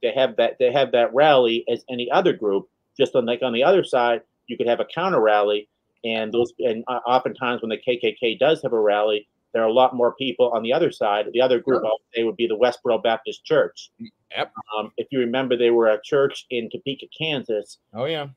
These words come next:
Speaker 1: And they were very much anti-gay, and they would s-, actually spend, they had the money, and they would go all around the country and protest
Speaker 2: Yeah.
Speaker 1: soldiers' funerals.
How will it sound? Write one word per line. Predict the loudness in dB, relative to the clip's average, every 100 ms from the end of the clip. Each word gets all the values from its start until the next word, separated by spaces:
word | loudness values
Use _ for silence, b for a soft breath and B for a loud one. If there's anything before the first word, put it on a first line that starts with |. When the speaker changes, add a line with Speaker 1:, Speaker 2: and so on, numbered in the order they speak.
| _ -8
Speaker 1:
And | -6 0
they | 4
were | 4
very | 4 6 6
much | 4 -2 -4 -8
anti-gay, | -6 -4 -2 -4 2 4 6 4 -2
and | -2
they | 0
would | 2 0 0
s-, | -4
actually | -4 -4 -10
spend, | -2 -2 -2 -4
they |
had | -2 -2
the | -4
money, | -6 -4 -4
and | -4
they | -4
would | 0
go | 2
all | 4 4
around | 2
the | -2
country | -8 -8 -8 -6 -6
and | -6
protest | 0 -2 0 -2 -4
Speaker 2:
Yeah. | -8
Speaker 1:
soldiers' | -6 -6 -8
funerals. | -6 -2 0 -2 _